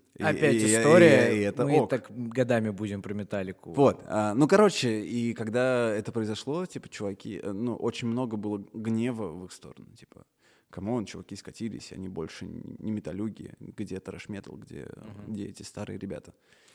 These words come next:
Speaker 1: И часть ушла, а новая часть пришла, и он-, они стали, типа, э, по всему миру известны, по всему миру популярны. И это, это норм,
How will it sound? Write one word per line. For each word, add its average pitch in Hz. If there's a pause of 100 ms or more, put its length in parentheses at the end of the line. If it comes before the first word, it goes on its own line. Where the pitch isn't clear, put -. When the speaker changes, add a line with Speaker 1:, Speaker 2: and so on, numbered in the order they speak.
(100)
Speaker 1:
И 113
часть 139
ушла, 135
а 113
новая 147
часть -
пришла, 127
и 107
он-, 117
они 123
стали, 120
типа, 98 (420)
э, 104 (100)
по 120
всему 120
миру 139
известны, 101
по 101
всему 107
миру 107
популярны. 110
И -
это, 123
это 220
норм, 202